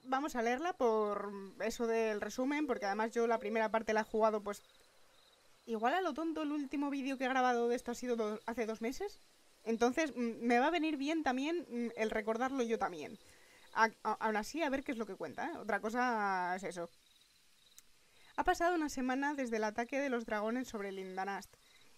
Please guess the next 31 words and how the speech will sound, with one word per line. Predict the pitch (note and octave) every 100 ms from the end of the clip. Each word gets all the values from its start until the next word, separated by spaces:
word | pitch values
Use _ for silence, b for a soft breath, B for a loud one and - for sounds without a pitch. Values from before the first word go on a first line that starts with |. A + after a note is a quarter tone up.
| -
y | D4
el | F4
olor | D4 C#4+
a | C#4+
madera | C4 A#3+ C4+
quemada | B3 A#3 A3+ A#3 A#3 -
aún | A#3 B3+
impregna | B3+ A#3 B3 B3
el | A3
aire | A3 A3+
del | G3
bosque. | F3+ E3+ - - - _ _ _ _ - -
Cada | A3 G#3+
árbol | B3+ D4+ D4+
muerto | C4+ D4 E4 E4+
trae | - B3
el | C4+
recuerdo | B3+ A3 B3 C4+ C4+
de |
la | B3
emboscada | A3 G#3+ - A#3+ C4
que | B3+
sufrió | - A3+ - A#3+
tu | A#3+ A3+
pa-, | A#3 -
tu | -
patrulla | C#4 A3 A3+ C4 C4+ D4 C#4+
mientras | A3+ G#3+ G#3
recorríais | G#3 G3+ G3+ A#3+ C#4+ B3
la |
frontera | A3+ G#3+ G#3+ A3+ C#4